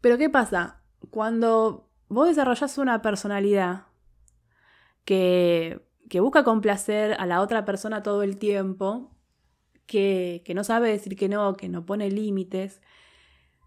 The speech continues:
lo que termina sucediendo es que después de que das, das, das, sentís un vacío enorme. Pero enorme, ¿eh? Em,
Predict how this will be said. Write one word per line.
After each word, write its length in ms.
lo 140
que 100
termina 300
sucediendo 720
es 200
que 480
después 420
de 120
que 140
das, 380
das, 400
das, 520
sentís 400
un 160
vacío 720
enorme. 680
Pero 220
enorme, 640
¿eh? 180
Em, 1040